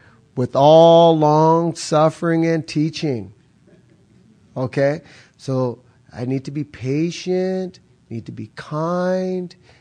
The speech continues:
need to do all these kinds of things. And God, through his word, has equipped me with all of these kinds of things. The question is, what do I do? I would say a lot of the time I just flash out. <laughs>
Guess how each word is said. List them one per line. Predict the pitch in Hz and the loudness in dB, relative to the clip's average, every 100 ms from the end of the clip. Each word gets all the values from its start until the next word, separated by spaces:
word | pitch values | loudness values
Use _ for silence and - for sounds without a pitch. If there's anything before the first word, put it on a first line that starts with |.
| _ | _
need | 123 127 | -10 -10
to | 131 | -8
do | 131 135 | -4 0
all | 131 160 185 | 2 4 2
these | 190 226 - | 0 -4 -6
kinds | 220 226 226 | -4 -2 -2
of | 214 - | -6 2
things. | 240 214 202 - - - _ _ | 4 4 2 -8 -20 -20 _ _
And | 180 160 156 127 123 | 0 2 0 -2 2
God, | 165 165 196 214 - _ | 4 6 4 0 -6 _
through | - 165 196 | -4 2 2
his | 214 262 262 | 2 2 -2
word, | 220 269 254 220 | 0 6 6 6
has | 151 170 180 | 4 0 0
equipped | 208 - 254 302 - | -2 -4 0 -2 -2
me | 220 180 98 - _ _ - | -2 -2 -2 -12 _ _ -10
with | 147 160 | -6 -4
all | 147 160 202 | 0 2 2
of | 202 | 2
these | 220 214 | -2 -6
kinds | - 208 214 | -4 -4 -2
of | 208 202 - _ _ _ _ _ _ | -2 -4 -6 _ _ _ _ _ _
things. | _ 254 262 240 110 - - _ _ _ _ _ _ _ _ _ _ _ _ _ _ _ _ _ | _ 2 6 6 2 -6 -20 _ _ _ _ _ _ _ _ _ _ _ _ _ _ _ _ _
The | - | -18
question | - 160 180 190 156 | -4 0 0 -2 -4
is, | 110 | -4
what | 107 110 123 | -10 -8 -8
do | 135 131 | -6 -8
I | 131 | -10
do? | 117 104 - _ _ _ _ _ _ _ _ - | -14 -20 -20 _ _ _ _ _ _ _ _ -12
I | 185 | -6
would | 226 190 | -4 -4
say | 165 | -4
a | 139 | -4
lot | 143 180 175 | -2 0 -2
of | 143 | -4
the | |
time | - 165 123 | -6 -6 -6
I | 127 | -6
just | 139 - | -8 -10
flash | 139 135 127 | -10 -10 -8
out. | 139 110 - | -10 -12 -16
<laughs> | _ | _